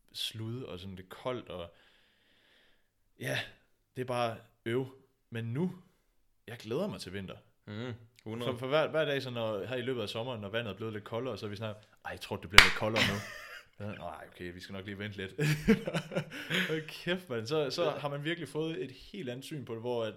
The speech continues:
Speaker 1: normalt... Så
Speaker 2: Badning om sommeren
Speaker 1: jeg,
Speaker 2: er så
Speaker 1: jeg,
Speaker 2: fucking
Speaker 1: jeg glæder mig
Speaker 2: trivielt.
Speaker 1: vildt meget til, jeg glæder mig sygt meget til juleaften, og hvis man så lige har en skiferie, så glæder man sig til det.
Speaker 2: Ja.
Speaker 1: Men det er bare sådan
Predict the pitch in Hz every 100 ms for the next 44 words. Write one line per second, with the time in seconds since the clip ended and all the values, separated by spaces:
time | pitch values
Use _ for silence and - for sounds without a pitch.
0 | - 120 127 131 123 113 147 151 185 160
1 | 120 151 156 151 151 170 185 160 220 226
2 | 160 139 135 - 120 131 135 135 120 117
3 | 113 120 135 127 - 131 113 117 117 127
4 | 127 110 - 95 104 107 110 123 123 113
5 | 123 123 98 110 120 110 101 98 104 117
6 | 117 - 131 123 120 127 123 120 127 107